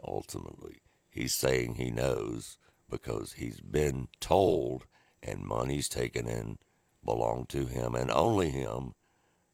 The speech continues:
This is an acknowledgement of a prearranged plan.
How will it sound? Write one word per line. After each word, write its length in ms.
This 200
is 140
an 140
acknowledgement 1120
of 160
a 80
prearranged 840
plan. 480